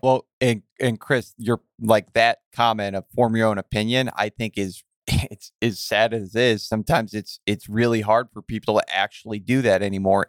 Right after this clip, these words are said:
and actually sit down and think, "This is what I believe.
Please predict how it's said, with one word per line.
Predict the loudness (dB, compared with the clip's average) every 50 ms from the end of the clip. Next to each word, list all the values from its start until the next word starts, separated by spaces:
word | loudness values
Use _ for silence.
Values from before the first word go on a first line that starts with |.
| _
and | -2 -2 -2 -2
actually | -2 -2 -2 -2 -6 -12 -16 -16
sit | -16 -16 -4 -2 -2 -2 0 _
down | 0 2 2 2 0 -2 -4 -6 -6
and | -6 -8 -6 -2
think, | -2 -2 -2 -2 -6 -10 _ _ _ _ _ _ _ _ _ _
"This | -2 -2 -2 -2 -4 -6
is | -8 -8
what | -6 0 2 2 4
I | 4 2 2 0
believe. | -2 -8 -16 -18 -18 -20 -20